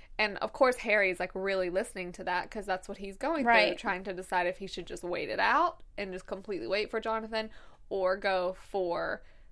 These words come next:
Speaker 1: something else. And I don't, that, that's where there's, like, a fine line, 'cause it's like, yeah, probably wait a little bit and trust the person. I don't know why, but I trust Jonathan. I don't think he's actually done anything shady. I just know that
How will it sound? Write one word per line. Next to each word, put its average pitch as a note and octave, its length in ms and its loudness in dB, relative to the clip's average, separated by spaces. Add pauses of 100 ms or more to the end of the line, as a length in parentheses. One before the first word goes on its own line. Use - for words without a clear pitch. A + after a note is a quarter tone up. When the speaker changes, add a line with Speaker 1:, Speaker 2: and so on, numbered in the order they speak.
Speaker 1:
something F3 600 -4 (100)
else. - 560 0 (140)
And G#3+ 420 -2
I B3 60 4
don't, B3 240 -4
that, A#3 260 2
that's A#3+ 200 0
where C4 100 2
there's, A3 240 2
like, G#3+ 100 -8
a G3+ 60 -4
fine F3+ 340 0
line, G3 380 0
'cause G3+ 160 -14
it's F3 160 -12
like, G3+ 180 -8
yeah, C4 140 -6
probably C4+ 460 -2
wait A3+ 160 -2
a G3 60 -4
little G#3 280 -2
bit F#3+ 280 0
and F#3 220 -8
trust - 340 -4
the F#3+ 80 -4
person. F#3+ 460 -8 (420)
I C4 120 -4
don't D4+ 120 -2
know C4 120 0
why, C#4+ 200 4
but B3+ 200 -2
I - 160 2
trust B3 300 -4
Jonathan. D#4+ 420 -8 (360)
I B3+ 120 8
don't C#4 160 0
think D4 160 0
he's C4+ 140 0
actually G3+ 280 2
done G3 220 -2
anything F3+ 340 -8
shady. F3 380 -4
I G3+ 100 6
just A3 200 -4
know G3+ 280 0
that F#3 240 2